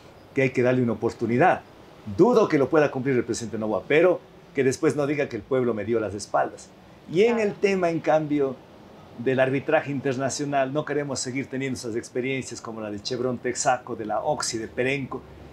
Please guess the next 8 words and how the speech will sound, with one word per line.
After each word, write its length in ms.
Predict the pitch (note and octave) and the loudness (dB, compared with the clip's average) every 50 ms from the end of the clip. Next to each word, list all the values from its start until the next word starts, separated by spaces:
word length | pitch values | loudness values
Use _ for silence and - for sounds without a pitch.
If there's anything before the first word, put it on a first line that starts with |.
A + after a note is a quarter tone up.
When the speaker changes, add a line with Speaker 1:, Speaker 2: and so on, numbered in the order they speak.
| - - | -4 2
Speaker 1:
y 80 | D3 E3+ | 4 4
otras 380 | E3+ E3+ D3 D3+ C#3 - - | 4 4 2 -2 -2 -2 -4
que 260 | - D3 C3+ B2+ A2+ - - - - - - - - - - - | -2 -2 -2 -2 -2 -6 -12 -18 -20 -20 -20 -20 -20 -20 -18 -14
se 200 | - - F3 E3 | -2 0 2 2
burlaron 600 | - E3 F#3+ F3+ E3+ F#3+ G#3+ A#3 G#3 C#3+ A2 F#2+ - - - - - - - - C#3 | 4 4 2 4 4 4 4 4 2 2 -2 -6 -10 -16 -18 -20 -20 -20 -18 -6 -4
del 120 | C3+ B2 | -2 -2
Estado 280 | B2 - - C#3 B2 B2 | -2 -2 -2 -2 -2 -2
ecuatoriano. 580 | - A#2 A2+ A2 - A2+ A2 G#2 F#2 F2+ - | -4 -6 -10 -10 -10 -10 -10 -10 -12 -12 -14